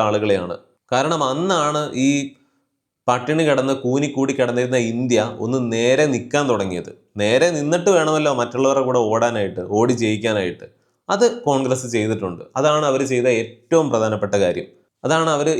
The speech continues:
ഇന്ത്യയോട് ചെയ്ത ഏറ്റവും വലിയ നന്മ എന്ന് പറയുന്നത്. അഞ്ചാമത്തെ പോയിന്റായിട്ട് ബാങ്കുകളുടെയൊക്കെ ദേശസാൽക്കരണം അത് പറയാം. അതായത് ഗ്രാമീണ അല്ലെങ്കിൽ വളരെ സാധാരണക്കാരുടെ ഇടയിലേക്ക് ബാങ്കുകൾ, വായ്പകൾ, ഇങ്ങനെയുള്ള കാര്യങ്ങളൊക്കെ കൊണ്ടുവന്ന് ഒരുപാട് സാധാരണക്കാരുടെ ജീവിതം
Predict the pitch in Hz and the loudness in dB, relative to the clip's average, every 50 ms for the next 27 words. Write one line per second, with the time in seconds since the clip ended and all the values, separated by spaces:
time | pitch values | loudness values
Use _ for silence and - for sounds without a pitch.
0 | 143 131 131 135 143 151 156 147 127 135 135 139 135 127 127 - - - 151 147 | 0 -2 0 0 2 2 2 2 2 2 2 2 0 0 -2 -6 -2 -2 0 0
1 | 139 127 131 131 120 113 110 110 117 123 127 123 110 107 101 95 92 92 90 87 | 2 2 2 2 2 0 0 0 0 0 0 0 0 0 0 0 0 -2 -2 -4
2 | 87 80 - - _ _ _ _ - 123 127 143 156 160 156 165 165 - 160 156 | -6 -10 -10 -16 _ _ _ _ -4 -2 2 2 2 4 4 4 4 4 2 2
3 | 147 151 147 135 143 135 127 131 131 135 135 139 139 143 147 151 147 143 135 123 | 4 2 2 4 2 2 4 2 2 2 0 0 0 0 0 2 2 2 2 2
4 | 131 123 120 123 120 120 - 123 - 131 123 123 120 123 117 110 104 98 104 - | 2 2 2 0 0 0 -4 -4 -2 -2 -2 2 0 0 0 2 -2 -2 -2 -4
5 | 113 113 123 117 110 98 98 98 98 104 110 107 110 117 123 120 113 117 117 117 | 0 0 2 2 2 2 2 0 0 -2 -2 0 0 2 0 2 2 2 2 2
6 | 120 127 135 139 135 139 139 - - - - _ _ _ 117 123 123 123 127 131 | 2 0 0 2 2 2 0 0 -2 -8 -18 _ _ _ -4 -4 -2 0 2 2
7 | 127 123 123 127 135 135 135 139 123 123 127 131 131 135 127 135 135 135 131 120 | 2 4 4 2 0 2 0 0 2 2 2 0 0 -2 -2 -2 -2 0 0 0
8 | 120 120 120 120 117 120 110 107 113 117 117 120 123 127 120 123 127 120 113 107 | 0 2 0 0 -2 -4 -2 0 0 2 2 0 0 0 0 0 2 2 4 2
9 | 104 107 113 113 110 113 120 120 120 127 120 110 107 104 104 104 120 120 127 135 | 2 2 2 2 2 2 0 0 0 -2 0 0 0 -2 -2 -4 -4 -4 -2 0
10 | 135 131 131 127 123 120 117 120 123 127 123 117 120 120 120 117 113 107 110 107 | 0 2 2 4 2 2 0 0 -2 -2 -2 -2 -2 -2 -2 -2 -2 0 -2 -2
11 | 107 110 123 117 - - _ _ _ _ 123 127 135 135 151 151 151 151 151 151 | 0 -2 -4 -6 -8 -18 _ _ _ _ 2 2 4 4 4 2 2 0 0 0
12 | 123 127 139 135 135 143 135 - 131 135 135 131 127 117 117 123 131 127 139 123 | 0 2 2 2 0 0 0 0 0 2 0 0 0 0 0 0 2 2 2 2
13 | 123 135 | 2 0